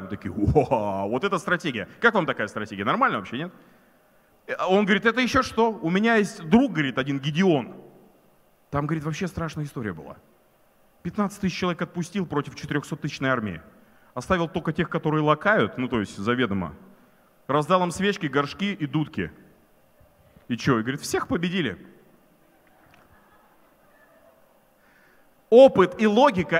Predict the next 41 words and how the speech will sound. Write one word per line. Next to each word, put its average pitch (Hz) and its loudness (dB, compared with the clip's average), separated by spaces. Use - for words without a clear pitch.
это 196 0
позитивные 220 0
вещи, 220 -2
когда 151 2
мы 180 0
что-то 185 0
анализируем. 180 -2
Но 196 4
если 226 2
речь 233 0
идет 190 2
о 180 2
чуде 247 4
Божьем, 185 2
ты 175 2
не 175 0
можешь 175 0
опираться 156 -4
на 139 -4
расчет. 139 -4
Ты 135 -2
слышишь 185 -4
меня? 92 -8
Скажи 277 4
мне, 285 4
пожалуйста, 254 8
что 285 2
такое 240 4
чудо? - 2
Какое 277 6
определение 208 2
слову 170 0
«чудо» 165 -2
ты 113 -4
можешь 107 -6
дать? 80 -10
Све-, 160 -10
э, 139 -2
очень 143 -2
умное 196 -4
слово. 104 -4